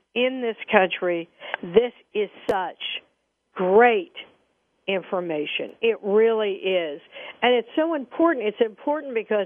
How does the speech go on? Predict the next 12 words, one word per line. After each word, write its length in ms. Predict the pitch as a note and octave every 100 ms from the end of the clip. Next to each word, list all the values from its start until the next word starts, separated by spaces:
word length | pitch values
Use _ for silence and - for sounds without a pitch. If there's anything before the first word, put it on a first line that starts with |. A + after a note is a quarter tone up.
| -
it's 180 | G#3+ G#3 - _
all 320 | G#3 B3 C#4
about 500 | B3 A3+ G#3+ G3+ G3+ - _ _ _ - -
civil 460 | B3+ A3+ A3 A3 A3+ _ -
rights, 440 | E3+ F3 E3 C#3+ - - - - -
the 100 | A3 - C4+
civil 300 | B3+ C#4 B3
rights 380 | G#3+ G3+ F#3+ - -
of 140 | G3+ F#3+ -
people 420 | A3+ A3+ A3+ A3 - _ _
with 300 | F3+ F3 G3 F3+ - - _ _
disabilities. 760 | F3+ E3+ F#3 E3+ E3+ D#3+ E3